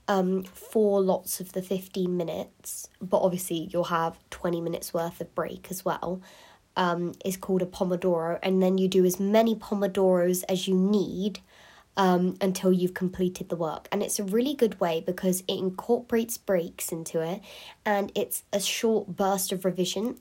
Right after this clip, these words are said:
and it's really known that short bursts of revision are the most useful.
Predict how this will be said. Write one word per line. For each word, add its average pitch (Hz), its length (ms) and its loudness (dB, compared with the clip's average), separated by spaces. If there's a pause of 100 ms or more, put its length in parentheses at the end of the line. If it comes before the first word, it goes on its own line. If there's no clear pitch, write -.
and 202 340 0
it's - 340 -4 (200)
really 240 400 0
known 196 540 2 (380)
that 196 160 0
short - 440 0
bursts 190 520 0
of 180 140 -6
revision 175 540 -2
are 170 80 -4
the 175 100 -2
most 175 500 -2
useful. 185 580 -6